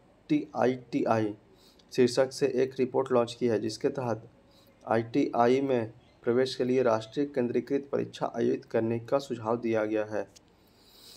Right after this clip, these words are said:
केंद्रीय स्वास्थ्य मंत्री ने फाइलेरिया रोग से निपटने के लिए एक र-, राष्ट्रव्यापी अभियान माल्स ड्रग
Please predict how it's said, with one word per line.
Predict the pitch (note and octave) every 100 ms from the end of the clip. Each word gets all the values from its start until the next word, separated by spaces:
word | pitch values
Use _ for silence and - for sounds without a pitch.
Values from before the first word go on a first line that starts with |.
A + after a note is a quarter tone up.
| - -
केंद्रीय | A#2 C3
स्वास्थ्य | C#3 C3+ B2+ C3
मंत्री | B2 B2 C#3
ने | B2+ A2+ G#2 - _ _ _ _ _ _ _ _ _ -
फाइलेरिया | A#2+ A#2+ A#2+ B2 C#3 C#3+
रोग | C3 B2+ B2+
से | C3+
निपटने | B2+ B2+ A#2+ C3 B2+
के | C3
लिए | B2+ C3 C3 B2+
एक | B2
र-, | A#2+ A#2
राष्ट्रव्यापी | A#2+ A#2 - B2 A2+ C#3
अभियान | A#2 A2+ A#2+ A#2 G#2+ - _ - - -
माल्स | A2+ B2 B2+ -
ड्रग | - B2 C#3